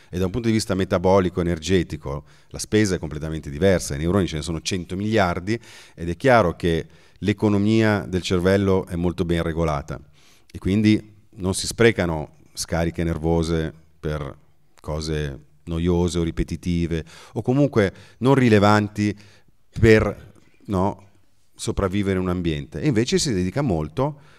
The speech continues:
alle cose, eh, alle cose nuove. Guardiamo infatti come scaricano i neuroni in questo, durante questo esperimento. Adesso facciamo finta che abbiamo registrato un neurone del vostro sistema visivo, a un qualche livello del sistema visivo, non importa dove.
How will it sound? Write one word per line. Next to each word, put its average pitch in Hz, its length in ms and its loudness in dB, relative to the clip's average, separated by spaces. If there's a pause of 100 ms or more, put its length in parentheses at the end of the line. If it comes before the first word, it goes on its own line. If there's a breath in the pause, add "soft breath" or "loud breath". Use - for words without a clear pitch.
(120)
alle 95 200 -2
cose, 85 680 -4
eh, 85 60 -10
alle 67 720 -8
cose 82 220 -2
nuove. 78 400 -2 (2000 loud breath)
Guardiamo 120 420 4
infatti 113 420 2
come 90 160 2
scaricano 90 400 0
i 85 40 0
neuroni 87 560 0 (500)
in 78 100 -12
questo, - 260 -8
durante 80 240 -4
questo 76 180 -4
esperimento. 76 540 -4
Adesso 101 160 -2
facciamo 101 240 -2
finta 101 240 -2
che 113 80 -4
abbiamo 76 180 -4
registrato 90 540 -6
un 92 100 -4
neurone 85 560 -4 (560 soft breath)
del 95 140 -2
vostro 98 260 0
sistema 92 360 -4
visivo, 90 360 -2
a 82 40 -6
un 85 80 -12
qualche 123 320 0
livello 98 300 0
del 80 100 -6
sistema 82 320 -4
visivo, 76 320 -4
non 76 100 -6
importa 78 380 2
dove. 65 260 -6